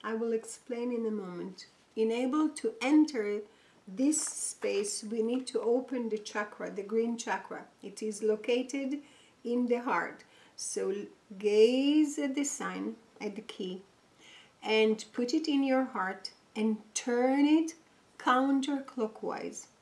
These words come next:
And come in. Look at it. Turn it in your imagination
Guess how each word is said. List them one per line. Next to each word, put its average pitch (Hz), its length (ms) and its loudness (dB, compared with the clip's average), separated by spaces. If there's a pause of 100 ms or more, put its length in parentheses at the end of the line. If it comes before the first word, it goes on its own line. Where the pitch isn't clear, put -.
(1300)
And 277 460 2 (720)
come 220 260 -4
in. 170 220 -6 (800)
Look 180 340 -8
at 233 200 -4
it. 269 300 -6 (760)
Turn 233 320 0
it 190 240 -8
in 220 100 -6
your 196 160 -8
imagination 196 1000 -4